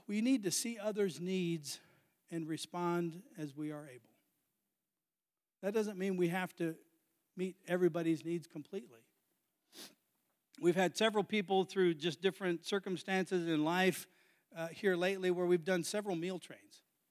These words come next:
And, and I think that's a great way to help people out. Some have been able to do a full meal. Some have been able to do maybe more of a simple things. Others have done, just done, "Well, I can't cook. I'm gonna give you a gift card, and you have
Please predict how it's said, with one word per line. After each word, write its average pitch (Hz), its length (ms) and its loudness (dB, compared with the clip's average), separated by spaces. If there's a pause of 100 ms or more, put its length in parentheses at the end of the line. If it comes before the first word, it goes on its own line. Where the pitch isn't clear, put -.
(880)
And, 175 260 0
and 180 120 -4
I 190 60 0
think 196 220 -10
that's 196 240 -6
a 156 60 -10
great 190 440 -12
way 202 160 -4
to 180 100 -6
help 165 220 -14 (100)
people 170 280 -12
out. 180 260 -14 (1040)
Some 247 300 2
have 214 160 4
been 202 120 6
able 202 260 2
to 208 120 -2
do 190 480 4 (420)
a - 60 -10
full 208 300 -4
meal. 233 420 4
Some 208 240 -2
have 190 340 -2
been 185 140 0
able 196 220 -2
to 160 100 -10
do 185 160 2
maybe 190 300 2
more 196 180 0
of 185 80 2
a 170 60 -4
simple 202 340 -6
things. 170 340 -2
Others 185 340 4
have 170 120 0
done, 175 260 0
just - 220 -10
done, 180 220 -2 (420)
"Well, 165 220 -4
I 180 100 0
can't 175 280 -8
cook. 202 240 -4
I'm 156 160 -6
gonna 156 160 -2
give 156 220 -8
you 160 80 -8
a 147 40 -8
gift 185 300 -12
card, 117 340 -12
and 135 240 -20
you 156 160 -6
have 151 280 -8